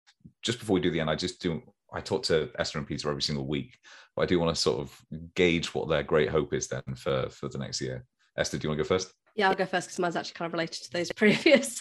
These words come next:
Speaker 2: two.
Speaker 1: Nice.
Speaker 2: Um, we didn't write about this in the report, um, but I'm kind of, I'm really hoping it'll be a section next year, and I'm hoping it sort of takes off next year. But, um, it's, it's the sort of, it's the small people, it's the local news publishers, it's the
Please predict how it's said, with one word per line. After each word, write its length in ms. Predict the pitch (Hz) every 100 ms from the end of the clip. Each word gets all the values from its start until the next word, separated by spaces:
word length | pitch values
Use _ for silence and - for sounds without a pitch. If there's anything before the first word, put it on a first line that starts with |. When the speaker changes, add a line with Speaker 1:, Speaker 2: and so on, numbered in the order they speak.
| -
Speaker 2:
two. 320 | - - 254 - - -
Speaker 1:
Nice. 160 | 202
Speaker 2:
Um, 320 | 208 214 190 - _ - 226
we 80 |
didn't 200 | 233 254
write 160 | 220 202
about 140 | 196
this 100 | 185
in 80 | 196
the 60 | 180
report, 420 | 170 185 175 - -
um, 300 | 180 175 170
but 100 | 180
I'm 100 | 180
kind 200 | - 190
of, 100 | 190 -
I'm 140 | 190
really 180 | 190 190
hoping 380 | 196 190 190 185
it'll 100 | -
be 80 | 165
a 60 |
section 420 | - - - 170
next 320 | 170 - - 170
year, 140 | 175
and 160 | 190 180
I'm 80 |
hoping 240 | 170 165 156
it 80 | -
sort 100 | -
of 80 |
takes 220 | 175 151 175
off 160 | -
next 260 | 165 - 156
year. 160 | 160 -
But, 220 | 160 - - - - -
um, 320 | 196 190 190 - _ -
it's, 380 | 226 233 - -
it's 200 | 220 233
the 60 |
sort 240 | 226 - -
of, 200 | 214 - _ _ -
it's 180 | 214 -
the 120 | 226
small 340 | - 240 233
people, 280 | 220 208 196
it's 120 | -
the 100 | 202
local 360 | 202 220 214 220
news 160 | 196
publishers, 420 | - 190 185 180 185
it's 160 | -
the 140 | 185